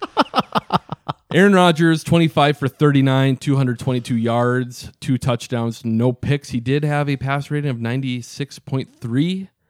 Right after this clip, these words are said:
Once again, kinda strange because there just wasn't a lot of offense in the second half. But once again, he's just a little bit off on these deep throws. Don't love the hero ball we keep seeing. And if nothing else, you know, we can say he's the two-time M V P.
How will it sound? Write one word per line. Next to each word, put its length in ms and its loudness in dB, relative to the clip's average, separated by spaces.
Once 80 -12
again, 160 -2
kinda 180 -2
strange 440 -4
because 460 -6
there 200 -8
just 320 -10
wasn't 560 -10
a 80 -6
lot 280 -4
of 180 -8
offense 420 -6
in 120 -12
the 60 -12
second 360 -12
half. 360 -8
But 240 -10
once 280 0
again, 320 0
he's 340 -4
just 380 -6
a 40 -10
little 280 -4
bit 240 -4
off 420 -4
on 160 -2
these 180 -4
deep 240 -4
throws. 600 0
Don't 220 -4
love 220 2
the 80 -2
hero 280 0
ball 260 0
we 100 -4
keep 240 -4
seeing. 580 -4
And 500 -6
if 160 0
nothing 420 0
else, 520 -2
you 80 -8
know, 140 -8
we 240 -10
can 200 -12
say 240 -6
he's 180 -8
the 100 -14
two-time 360 -6
M 140 -10
V 140 -12
P. 400 -8